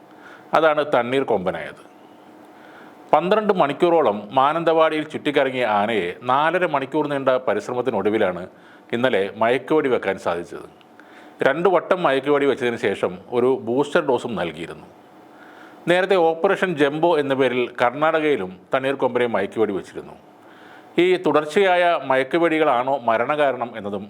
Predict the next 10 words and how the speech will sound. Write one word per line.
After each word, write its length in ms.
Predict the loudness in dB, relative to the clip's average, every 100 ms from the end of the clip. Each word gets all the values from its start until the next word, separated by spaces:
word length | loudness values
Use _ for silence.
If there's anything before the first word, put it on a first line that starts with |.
| -8
അന്വേഷിക്കുന്നുണ്ട്. 680 | -6 -6 -6 -8 -10 -18 -20 -20 -20 -20 -20 -20 -20 -20 -20 -20 -20 -20 -20 -20 -20 -20 -20 -20 -20 -20 -20 -20 -20 0 2
ഒരു 100 | 4 4
ആനയെ 340 | 2 2 2 0 -2 2
റേഡിയോ 340 | 2 4 4 2 4
കോളർ 220 | 2 2 0
ഇടിയിക്കുന്നത് 500 | 0 0 0 0 -2 -6 -16 -20 -6 -2
അതിൻ്റെ 280 | 0 2 0 0 -2
നീക്കങ്ങൾ 460 | -4 -2 -2 0 -2 0
അറിയാൻ 240 | 0 2 0 -2
വേണ്ടിയാണ്. 400 | -4 -6 -8